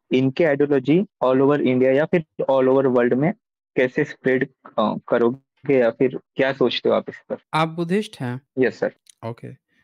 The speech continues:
Speaker 2: तो ये तो आपका दायित्व होना चाहिए ना कि आप इसको कैसे आगे बढ़ाएँगे। मैं तो एक एथिस्ट हूँ, मैं बुद्धा की रिस्पेक्ट
Speaker 1: सर
Speaker 2: ज़रूर करता हूँ, मैं भारतीय कल्चर की ज़रूर
Speaker 1: बुद्ध-
Speaker 2: रिस्पेक्ट करता हूँ, पर बुद्धिज़्म को
Speaker 1: बुद्धिज़्म ये
Speaker 2: आगे बढ़ाना है,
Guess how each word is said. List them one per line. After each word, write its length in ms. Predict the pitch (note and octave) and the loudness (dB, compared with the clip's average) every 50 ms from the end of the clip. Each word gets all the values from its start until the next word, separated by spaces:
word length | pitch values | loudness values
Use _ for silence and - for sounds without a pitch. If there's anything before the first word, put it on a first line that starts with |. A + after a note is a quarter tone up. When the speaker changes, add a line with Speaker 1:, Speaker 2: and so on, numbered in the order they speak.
| _ _ _ | _ _ _
Speaker 2:
तो 120 | D3+ D3+ D#3 | -8 -6 -4
ये 140 | D#3+ E3+ F3+ | -4 -6 -6
तो 180 | F3+ - F3+ F3 - - | -8 -8 -10 -8 -6 -4
आपका 300 | C#3+ - - - G3 F#3+ | -6 -6 -4 -6 -6 -4
दायित्व 380 | E3+ E3 D#3+ D#3+ D#3 D#3 - C#3 | -2 -2 -4 -4 -6 -6 -6 -4
होना 220 | C3 C3 B2 A#2+ A#2 | -4 -4 -4 -4 -6
चाहिए 280 | - B2 A#2+ A#2+ C3 | -6 -8 -8 -8 -10
ना 120 | D3+ F3 F3+ | -10 -12 -12
कि 120 | F3 - - - | -12 -12 -8 -6
आप 200 | B2 C3+ C#3 - | -4 -4 -4 -6
इसको 240 | C#3 - - - C#3 | -10 -10 -10 -12 -12
कैसे 320 | - C#3 B2+ B2 - C#3+ | -8 -8 -8 -8 -8 -6
आगे 220 | B2 A#2 A#2 A#2+ A#2 | -6 -6 -6 -6 -8
बढ़ाएँगे। 520 | A2+ G#2+ A2+ A#2 G#2+ G#2 G#2+ G#2+ A2 B2+ - _ _ - | -8 -8 -8 -8 -10 -10 -12 -14 -16 -18 -20 _ _ -10
मैं 140 | A2+ A#2 A#2+ | -8 -8 -8
तो 120 | - - C#3+ | -6 -6 -6
एक 200 | C#3+ C#3 C#3 D3+ | -6 -6 -6 -8
एथिस्ट 420 | C#3+ C#3+ - - E3+ E3+ - - | -10 -10 -10 -12 -12 -12 -12 -12
हूँ, 240 | D3+ D3+ D3 C#3+ C#3+ - _ _ A3 | -10 -10 -10 -10 -14 -16 _ _ -8
मैं 140 | A3 A2 A2 | -8 -8 -8
बुद्धा 300 | A#2 A#2 A2+ B2 C3+ C#3+ | -8 -10 -8 -8 -8 -6
की 100 | - D#3 | -6 -6
रिस्पेक्ट 400 | D3 D3+ C#3+ - - C3 C3+ C3+ | -6 -6 -6 -4 -2 -2 -2 -2
Speaker 1:
सर 0 | |
Speaker 2:
ज़रूर 240 | C#3 C#3+ C#3+ D3+ D#3+ | -4 -4 -6 -6 -8
करता 340 | D#3 - D3+ D3+ - - C3+ C#3 | -8 -8 -8 -8 -8 -6 -6 -6
हूँ, 220 | D3 C#3+ C#3+ C#3 | -6 -8 -10 -8
मैं 160 | C3+ A#2+ A2 | -8 -8 -6
भारतीय 320 | A#2+ B2 B2 C3 - D3+ C#3 | -4 -4 -4 -4 -4 -8 -6
कल्चर 320 | - C3 C3 B2+ - D3+ | -4 -4 -4 -4 -6 -8
की 120 | D3+ - C#3+ | -6 -4 0
ज़रूर 220 | B2+ B2 A#2+ C#3 | 0 0 0 -2
Speaker 1:
बुद्ध- 20 | D3 | -6
Speaker 2:
रिस्पेक्ट 300 | D3+ - _ - C#3+ - | -12 -12 _ -16 -16 -12
करता 300 | - C#3 C#3 - _ C3+ | -10 -12 -12 -10 _ -12
हूँ, 200 | C3+ C#3 C3+ C#3 - _ - | -12 -12 -12 -16 -20 _ -4
पर 120 | C3+ C3+ C3+ | -4 -4 -2
बुद्धिज़्म 520 | C3+ B2+ B2 B2+ B2 A#2 A#2+ E3+ F3 C#3 | -2 -2 0 2 0 0 0 -2 -2 -2
को 140 | C3 B2+ B2+ | 0 -2 -2
Speaker 1:
बुद्धिज़्म 160 | C#3+ C#3+ C#3+ | -2 -2 -2
ये 140 | - C#3 C3+ | -2 -2 -4
Speaker 2:
आगे 100 | - F#3 F#3 | -6 -8 -10
बढ़ाना 460 | F#3 F3+ E3 D#3 C3+ B2+ A#2 G#2+ G#2+ | -10 -8 -8 -6 -6 -4 -4 -4 -4
है, 380 | A#2 A2 A2 B2 D3 F3+ G3 | -4 -4 -4 -4 -4 -6 -8